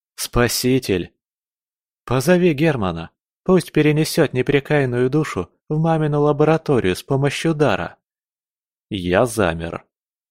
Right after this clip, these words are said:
«Лаборатория?» Сразу представилась темная комната с множеством колбочек, скляночек, странных предметов, кривых ножей, с котлом посередине,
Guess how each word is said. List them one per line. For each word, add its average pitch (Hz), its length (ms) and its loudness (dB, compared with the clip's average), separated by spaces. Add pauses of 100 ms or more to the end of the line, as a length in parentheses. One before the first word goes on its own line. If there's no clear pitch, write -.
(200)
«Лаборатория?» 95 1120 0 (720)
Сразу 110 460 -2
представилась 92 880 -2
темная 90 560 -2
комната 87 680 -4 (220)
с - 120 -12
множеством 117 640 -2
колбочек, 104 680 0
скляночек, 98 800 -4 (260)
странных 123 600 -2
предметов, 95 760 -2 (200)
кривых 110 480 0
ножей, 98 680 -2 (220)
с - 100 -10
котлом 113 480 2
посередине, 104 920 -2